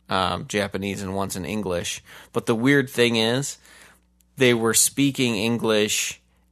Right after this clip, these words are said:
and yet they were doing, like, an A D R,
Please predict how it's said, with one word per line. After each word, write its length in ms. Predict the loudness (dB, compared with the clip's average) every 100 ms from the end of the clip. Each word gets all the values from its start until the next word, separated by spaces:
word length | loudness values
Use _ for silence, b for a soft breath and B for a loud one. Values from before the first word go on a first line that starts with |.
| -2
and 240 | -2 0
yet 280 | 0 2 0 0
they 200 | 2 2
were 160 | 0
doing, 340 | -2 -4 -2 -2
like, 240 | -4 -4
an 80 | -6
A 220 | -4 -4
D 160 | 0 2
R, 480 | 4 6 4 2